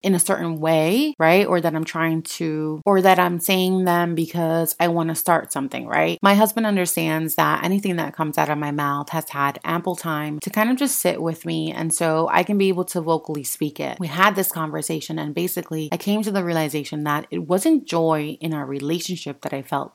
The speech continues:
that ultimately was lacking. Really, it was a fact I found myself lost in our relationship. I started at some point in our relationship, we've been together now basically over seven years and have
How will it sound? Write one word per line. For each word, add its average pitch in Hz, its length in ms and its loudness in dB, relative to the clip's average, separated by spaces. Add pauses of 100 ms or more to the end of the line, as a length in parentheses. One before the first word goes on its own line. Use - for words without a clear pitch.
that 143 320 0 (180)
ultimately 156 600 -2
was 143 200 -6
lacking. 226 640 0
Really, 196 680 2
it 196 100 6
was 202 180 2
a 233 40 0
fact 165 440 4
I 165 80 4
found 156 260 2
myself 156 420 0
lost 147 680 -2
in 160 80 -6
our 147 120 -4
relationship. - 720 -8
I 185 60 2
started 202 380 4
at 196 240 2
some 175 340 0
point 170 440 0 (100)
in 180 120 -2
our 165 140 2
relationship, 165 500 -2
we've 170 200 -2
been 175 320 0 (280)
together 165 360 4
now 147 320 4
basically 147 580 -2
over 139 260 -2
seven 135 300 -4
years 139 400 -4
and 175 120 -6
have 156 360 0